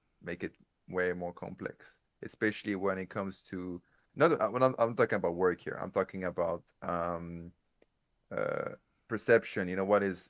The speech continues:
like, a good, you know, uh, the morals, what is good, what is bad, what is okay, what is acceptable, what is not, you know.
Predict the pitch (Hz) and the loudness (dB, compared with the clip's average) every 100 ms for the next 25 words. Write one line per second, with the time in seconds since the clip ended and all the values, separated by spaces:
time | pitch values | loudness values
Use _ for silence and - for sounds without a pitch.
0 | 92 90 90 - 104 95 104 98 - 95 | -4 -2 -2 -4 -6 2 2 2 -2 -8
1 | 92 - - 52 - 104 107 110 98 80 | -6 -8 -8 -8 -8 -2 4 4 4 0
2 | - 92 90 85 107 101 95 87 87 - | -4 -4 -4 -2 2 2 2 0 -2 2
3 | 90 90 87 - 92 92 87 87 - 95 | 4 4 0 -2 0 0 0 -4 -2 0
4 | 92 90 87 90 - 95 - 92 87 - | 2 0 -2 -4 -2 -2 -2 -4 -2 -2
5 | 92 87 92 87 - 87 87 90 | -6 -6 -6 -6 -6 -10 -10 -12